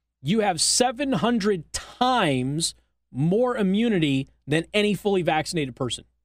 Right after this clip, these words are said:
There's gonna be breakthrough cases with vaccines. There's gonna be breakthrough cases with those who have previously had covid. We have known this from the very beginning when South Korea was telling us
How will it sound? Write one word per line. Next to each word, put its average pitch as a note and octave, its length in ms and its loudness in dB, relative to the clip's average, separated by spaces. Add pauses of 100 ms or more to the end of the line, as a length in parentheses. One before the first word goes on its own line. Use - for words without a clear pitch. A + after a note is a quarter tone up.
(1500)
There's E3 180 0
gonna B3+ 200 0
be D4 100 0
breakthrough A#3+ 560 -2
cases G#3 640 -2
with D3+ 160 -2
vaccines. G#3 600 0
There's C#3+ 180 -4
gonna F#3 160 0
be G#3+ 120 0
breakthrough F#3+ 480 -4
cases G3 440 -2
with D#3 140 -2
those E3 340 0 (340)
who F3 140 0
have D#3 220 0
previously E3+ 480 0
had E3+ 220 0
covid. F#3+ 340 -2 (260)
We C#3+ 120 0
have F3+ 160 0
known C4 280 0
this E3+ 300 0 (140)
from F#3 240 0
the G#3+ 60 0
very A3+ 200 0
beginning G3 540 0 (400)
when F#3 300 0
South G3+ 320 0
Korea A#3 260 0
was G3 140 0
telling A#3 320 2
us E3+ 220 0